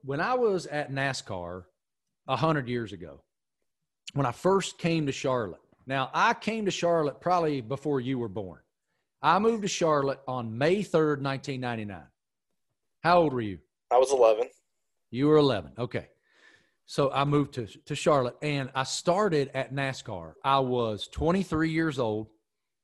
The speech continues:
Speaker 1: and I was a writer for nascar Online, which was their internet site, which was about four years old,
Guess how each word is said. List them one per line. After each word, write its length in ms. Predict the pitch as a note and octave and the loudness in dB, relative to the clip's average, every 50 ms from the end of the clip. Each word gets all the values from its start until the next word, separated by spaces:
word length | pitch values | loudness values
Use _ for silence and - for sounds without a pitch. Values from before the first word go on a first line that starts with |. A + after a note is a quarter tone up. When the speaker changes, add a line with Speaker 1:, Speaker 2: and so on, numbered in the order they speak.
| _ _ _ _ - | _ _ _ _ -6
Speaker 1:
and 220 | C#3 C#3 C#3 B2 | -4 -4 -4 0
I 140 | B2+ C#3 D3 | 2 2 2
was 180 | C#3 C3+ A#2+ C3+ | 4 2 0 0
a 100 | C3 A#2 | -2 -2
writer 520 | G2+ F#2+ A2+ C#3+ D#3+ F3+ F3 D3 C3+ B2+ | -4 0 2 4 4 4 2 0 0 -2
for 160 | - - C3 | -2 -4 -6
nascar 600 | B2 B2 C3+ C#3 C#3+ - - - D3 C#3 C#3 B2+ C3+ | -2 -2 -2 -2 -2 -2 -4 -2 0 0 0 0 0
Online, 680 | C3+ B2+ B2 B2 A#2+ B2 B2 A#2 G2+ E2+ D#2+ D2 - _ _ _ _ _ _ | -2 -4 -2 -4 -2 -2 -2 -2 -4 -6 -10 -18 -20 _ _ _ _ _ _
which 240 | - C3+ D3 D3 - | -4 -4 -2 -2 -2
was 200 | C3 C3+ B2 - | -4 -4 -2 -2
their 160 | C3 B2+ A#2+ | -4 -6 -4
internet 440 | - F#3+ G#3+ A3+ G3 E3 D3+ C#3 - | -4 -4 -4 -2 0 0 0 -2 -2
site, 260 | - D#3 C#3+ C#3 C3+ | -2 -2 -2 -2 -2
which 200 | C#3+ D3 C#3+ - | -2 -4 -4 -2
was 160 | C3+ C#3 B2+ | -4 -4 -4
about 440 | C3+ A2+ G2+ F3 F#3+ A3 A3 G#3 - - - _ _ _ _ - | -4 -4 0 2 4 4 4 4 2 -2 -16 _ _ _ _ 0
four 280 | F#3 F#3 F3 E3+ E3 D#3 | 4 4 6 6 6 4
years 340 | D3 D3 C#3+ C#3 B2 G2+ | 4 4 4 2 2 2
old, 320 | C3 A#2 G2 E2 C#2 - | 0 -2 -2 -2 -8 -14